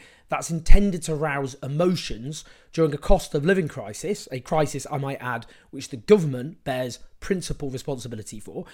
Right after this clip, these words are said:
It's encouraging you to think, "Hold on a minute. I'm struggling. Life is tough, and I'm expected to cough up my diminishing pay packet in order to pay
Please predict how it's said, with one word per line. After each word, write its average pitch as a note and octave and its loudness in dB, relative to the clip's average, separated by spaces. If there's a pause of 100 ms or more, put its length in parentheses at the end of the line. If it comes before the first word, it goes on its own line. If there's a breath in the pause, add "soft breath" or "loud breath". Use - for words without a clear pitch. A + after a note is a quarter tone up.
(200 loud breath)
It's G3+ 0
encouraging B3+ 0
you F3 -4
to C#3+ -4
think, D3 -2 (160)
"Hold F#3 -4
on B2 -4
a G2+ -10
minute. F#2+ -18 (720 soft breath)
I'm G3 2
struggling. A2 -8 (500 loud breath)
Life F#3 4
is B3+ -2
tough, - -4 (140)
and D#3+ -2
I'm F#3+ -2
expected D#3 -4
to D3 -8
cough - -4
up C3+ -4 (280 soft breath)
my D3+ -2
diminishing F#3+ 0
pay C#3+ -4
packet B2+ -10 (320 soft breath)
in D#3+ -4
order E3+ 0
to D#3 -6
pay C3 -4